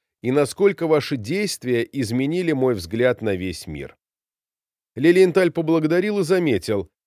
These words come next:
"Я думаю, мы ещё поборемся за эту чертовину". Осенью того же года президент Труман назначил Лилиенталя председателем комиссии по атомной энергии,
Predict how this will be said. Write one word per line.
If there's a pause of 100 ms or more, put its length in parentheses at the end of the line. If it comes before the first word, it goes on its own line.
(180)
"Я
думаю,
мы
ещё
поборемся
за
эту
чертовину". (1800)
Осенью
того
же
года
президент
Труман
назначил
Лилиенталя
председателем
комиссии
по
атомной
энергии,